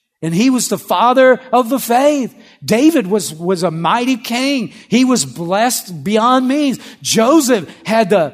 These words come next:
had the control and had the, the, uh, oversight over all the, he had the biggest pantry there ever been.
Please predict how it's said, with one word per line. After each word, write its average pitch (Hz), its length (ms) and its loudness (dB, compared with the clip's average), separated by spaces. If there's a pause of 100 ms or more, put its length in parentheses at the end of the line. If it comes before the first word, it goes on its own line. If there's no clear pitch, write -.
(160)
had 185 260 -2
the 202 80 0
control 226 560 -2
and 220 120 -2
had 214 180 -2
the, 190 240 0 (160)
the, 185 300 2
uh, 151 360 -4
oversight 247 680 0 (180)
over 202 300 0
all 277 640 4
the, 208 180 0 (140)
he 269 160 2
had 240 180 2
the 190 120 0
biggest 247 400 -4
pantry 262 520 -2
there 202 220 2
ever 247 220 4
been. 262 680 0